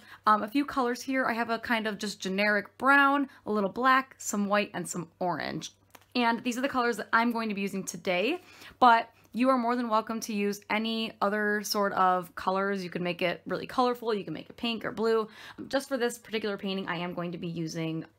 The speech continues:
just these more neutral colors. So, um, in this video, I'm also going to be discussing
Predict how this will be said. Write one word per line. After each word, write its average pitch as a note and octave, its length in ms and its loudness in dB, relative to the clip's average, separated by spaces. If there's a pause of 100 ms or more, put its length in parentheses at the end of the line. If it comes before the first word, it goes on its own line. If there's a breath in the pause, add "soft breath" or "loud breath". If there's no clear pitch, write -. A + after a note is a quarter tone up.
(600)
just G3 240 -2
these A3 200 -4
more G#3+ 160 0
neutral C4 320 -6
colors. - 420 -10 (360 soft breath)
So, C4 560 0 (320 soft breath)
um, A3 140 -10
in C#4 120 4
this D#4 140 2
video, A#3+ 300 2
I'm A3 200 2
also A3 300 0
going A#3 240 0
to A#3 100 -8
be G3+ 260 0
discussing B3 880 0